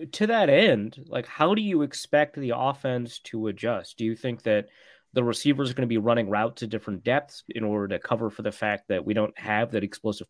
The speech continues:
playmaker anymore? Do you think it's gonna be the same offense? You're just gonna try and plug and play?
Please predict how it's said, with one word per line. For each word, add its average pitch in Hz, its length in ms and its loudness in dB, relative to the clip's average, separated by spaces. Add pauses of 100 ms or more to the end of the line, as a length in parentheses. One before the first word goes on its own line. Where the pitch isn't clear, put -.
playmaker 147 400 2
anymore? 131 440 2
Do - 360 -6
you 135 60 4
think 131 100 4
it's 123 80 0
gonna 135 140 2
be 113 80 2
the 104 100 0
same 127 360 4
offense? 120 500 2
You're 101 100 -8
just 95 140 -14
gonna 104 120 -4
try 107 200 -4
and 98 100 -4
plug 101 220 -4
and 87 100 -10
play? 135 460 6